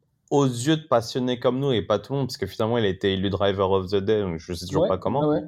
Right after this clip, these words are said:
Speaker 2: Moi non plus, ouais, bizarrement.
Speaker 1: Mais le, il a une personnalité qui est détestable, en fait.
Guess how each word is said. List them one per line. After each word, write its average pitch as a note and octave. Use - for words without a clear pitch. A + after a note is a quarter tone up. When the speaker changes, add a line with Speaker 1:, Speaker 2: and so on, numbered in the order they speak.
Speaker 2:
Moi D#3
non D3+
plus, C#3+
ouais, B2
bizarrement. B2
Speaker 1:
Mais A2+
le, A#2+
il C3
a C3+
une C3+
personnalité C#3
qui C3
est A#2+
détestable, B2+
en G2
fait. -